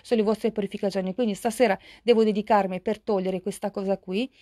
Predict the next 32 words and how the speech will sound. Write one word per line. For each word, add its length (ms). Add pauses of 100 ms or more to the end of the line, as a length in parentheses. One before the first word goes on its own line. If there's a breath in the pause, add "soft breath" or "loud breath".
(180 soft breath)
e 120
domani 380
rimettere 420
le 80
mani 240
sulle 240
purificazioni. 720 (200 soft breath)
Se 120
non 140
lo 100
faccio 300
stasera 460
non 160
succede 400
niente. 640 (520)
Se 180
fa 200
un 160
no-, 120
notte 400
sì, 280
una 180
notte 300
no. 220 (160 loud breath)
Io 160
facevo 460
ogni 200
notte 320
per 140
fare 440 (460)
lavoro 460
veloce, 720